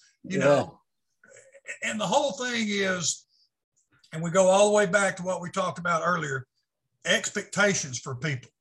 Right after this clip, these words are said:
Speaker 2: Yeah.
Speaker 1: And, and, uh, e-, even for me nowadays, you can always go further than you think you can go.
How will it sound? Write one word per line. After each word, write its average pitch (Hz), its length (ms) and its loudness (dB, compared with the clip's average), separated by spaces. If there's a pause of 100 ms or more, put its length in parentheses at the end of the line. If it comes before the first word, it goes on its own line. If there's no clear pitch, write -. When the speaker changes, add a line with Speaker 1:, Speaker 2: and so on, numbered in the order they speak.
(280)
Speaker 2:
Yeah. 113 280 -4 (460)
Speaker 1:
And, 190 460 -2 (160)
and, 165 300 -4
uh, 135 340 -4 (180)
e-, 196 280 0
even 208 200 0
for 185 120 -2
me 190 360 0
nowadays, 156 1040 -2 (1800)
you 175 140 -4
can 170 160 -2
always 185 480 4
go 175 220 0
further 175 400 0
than 151 200 -8
you 147 120 -8
think 170 300 -2
you 143 140 -8
can 120 140 -12
go. 120 200 -4